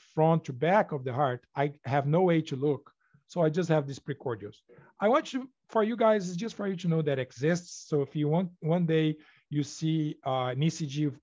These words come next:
more, more lanes like R V two, V two, V four, and V ten, these are the precordial leads. Uh, they are, there are reference values for them in the E C G textbooks,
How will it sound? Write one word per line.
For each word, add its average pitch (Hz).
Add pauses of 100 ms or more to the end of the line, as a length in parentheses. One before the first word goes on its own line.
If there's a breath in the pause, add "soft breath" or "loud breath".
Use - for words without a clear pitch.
more, 160 (220)
more 147
lanes 151
like 120 (400)
R 156
V 160
two, 160
V 156
two, 156
V 147
four, 143
and 127
V 135
ten, 143 (420 soft breath)
these 196
are 214
the 185
precordial 165
leads. 196 (420 soft breath)
Uh, 143 (120)
they 147
are, 147
there 143
are 165 (100)
reference 147
values 135
for 131
them 131 (140)
in 131
the 123
E 131
C -
G 127
textbooks, 165